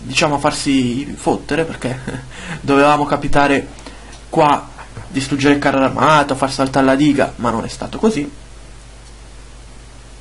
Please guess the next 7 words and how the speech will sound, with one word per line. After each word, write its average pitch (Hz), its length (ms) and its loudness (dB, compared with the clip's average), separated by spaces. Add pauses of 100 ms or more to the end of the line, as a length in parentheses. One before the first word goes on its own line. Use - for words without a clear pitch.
(1700)
Quindi 190 240 2
ci - 120 0
vediamo 175 520 4 (380)
per 147 100 4
la 151 60 4
seconda 180 380 2
missione. - 580 -4